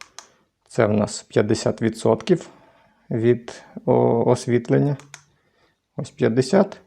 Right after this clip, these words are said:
ось це двадцять відсотків. Е, і ось це, якщо б наша лампа була, а, двохярусна, е, з R G B підсвіткою, то ми б могли, е, управляти так само, е, другим ярусом, другим контуром освітлення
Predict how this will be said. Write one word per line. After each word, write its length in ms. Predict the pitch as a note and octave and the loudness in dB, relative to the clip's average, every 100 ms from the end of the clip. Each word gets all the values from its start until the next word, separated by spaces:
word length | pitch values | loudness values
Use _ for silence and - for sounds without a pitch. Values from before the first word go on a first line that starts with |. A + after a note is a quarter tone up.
| - | -4
ось 220 | B2 - | -4 -2
це 160 | - D3+ | 0 2
двадцять 520 | G2+ G#2+ G#2+ - - | 2 0 0 -6 -4
відсотків. 520 | - - A2+ - - - _ _ _ _ _ _ - _ _ - - _ _ _ | -4 -2 -4 -6 -16 -16 _ _ _ _ _ _ -20 _ _ -20 -20 _ _ _
Е, 260 | A#2 A2 A2+ - | -2 0 -2 4
і 120 | B2+ | 6
ось 280 | B2+ - - | 6 2 -2
це, 300 | F#3 G3 G3+ - | 4 4 4 2
якщо 360 | B2 B2 - | 0 2 0
б 60 | A2+ | 2
наша 280 | B2 A2+ - | 2 2 2
лампа 340 | A2+ G#2+ G#2 A2+ | 2 2 2 2
була, 440 | G#2+ G#2+ G#2+ A2+ - | 4 4 4 0 -2
а, 220 | - A2+ | 0 2
двохярусна, 840 | A2 G#2+ G#2+ D3 F#3 F#3+ E3 D3 C#3+ - _ - - _ | 0 0 0 2 4 4 2 0 -2 -6 _ -20 -20 _
е, 200 | B2 A2 | 2 2
з 140 | G2+ - | 2 0
R 200 | B2+ A2 | 0 2
G 180 | G2+ A2 | 0 2
B 220 | G#2+ G#2+ - | 2 0 -2
підсвіткою, 840 | - G#2+ - F3 F#3 - C3 C3+ - - - _ | -6 -6 2 2 2 4 4 4 -4 -20 -20 _
то 200 | - B2 | 2 4
ми 200 | A2 C3 | 6 2
б 100 | F3 - | 0 -6
могли, 480 | - A#2 G#2+ A#2 C3 | 0 2 4 6 6
е, 140 | C3 A#2+ | 4 4
управляти 720 | A2+ A2+ - A2 A2+ C#3 A2+ | 4 2 2 2 2 2 2
так 220 | - - | 0 -2
само, 680 | - B2+ C3 A#2+ A2+ B2 A2+ | 0 2 4 4 2 2 2
е, 20 | |
другим 360 | G2+ A#2+ A2+ G#2 | 4 4 4 4
ярусом, 520 | G#2+ B2 C3+ - G#2+ | 4 4 2 2 2
другим 280 | G#2+ G#2+ G#2+ | 4 4 2
контуром 540 | C3+ D3 C#3 B2 A#2+ | 2 2 2 0 0
освітлення 600 | G#2+ - A2+ G#2 - - | -6 -4 -2 -2 -2 -4